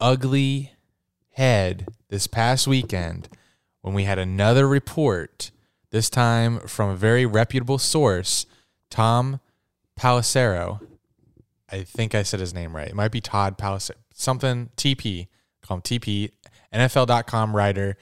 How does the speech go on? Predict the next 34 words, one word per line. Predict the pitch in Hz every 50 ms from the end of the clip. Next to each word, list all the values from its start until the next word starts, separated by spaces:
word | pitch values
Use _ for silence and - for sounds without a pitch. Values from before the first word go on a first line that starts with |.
| _ _ _ _ _ _ _ _
He | _ - 107 104 104 101 101 104
wrote | 101 98 107 117 127 135 - -
the | - 123
story | - - - 131 120 120 120 120 120 120 123 123
that | - 107 104 104 107 -
has | 107 110 107 104
been | 104 110 110
circulating | - - 123 117 - 127 113 113 113 110 110
that | 101 101
has | 98 95 -
caused | - 107 101 98 98
all | 104 113 123
the | 120 123
Urban | 120 120 120 120
Meyer | 117 117 117 117 117
memes, | 117 113 117 117 113 113 117 113 113 113 113 - - - - - - - - _ _ _ -
um, | - 92 92 92 92 92 - -
all | - 104 107 113 117 117
the | 110 113 117 -
Urban | 113 113 117 110 110
Meyer | 110 110 110 110 110 107 107 107 107 104 - - _ _ _ _
questions | - 135 127 120 - - 123 110
that | 113 113
he's | 107 104
been | 110 107 107
asked | 107 107 107 107 - - -
at | -
the | 104
press | - - 117 110 -
conferences | - - 110 107 - - 107 107 - 110 107 104 101
these, | 101 104 104 101 101 104 - - 50 - -
uh, | 101 107 101 101 98
last | 98 98 104 104 104 107 - - - -
few. | - 110 107 107 104 104 104 101